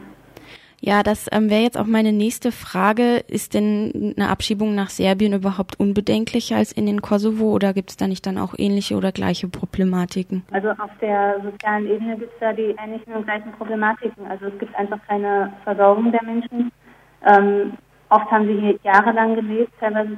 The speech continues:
Speaker 2: zwanzig Jahre in Deutschland gelebt. Sie sprechen die Sprache nicht. Sie kommen dort in ein Land, ähm, wo es keine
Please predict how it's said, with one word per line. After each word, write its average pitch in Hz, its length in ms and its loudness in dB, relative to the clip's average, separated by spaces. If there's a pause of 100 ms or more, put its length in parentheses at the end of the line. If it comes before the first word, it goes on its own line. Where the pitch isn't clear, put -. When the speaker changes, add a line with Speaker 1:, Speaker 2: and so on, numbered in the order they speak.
Speaker 2:
zwanzig 226 340 -2
Jahre 220 280 0
in 214 80 -4
Deutschland 208 420 -4
gelebt. 226 300 -8
Sie 226 60 -14
sprechen 214 340 -8
die 214 60 -8
Sprache 196 380 0
nicht. 240 240 0
Sie 214 80 -6
kommen 208 420 -2
dort 208 260 2
in 208 100 -10
ein 196 180 -4
Land, 202 260 0 (680)
ähm, 202 580 4
wo 208 240 4
es - 80 0 (160)
keine 202 580 4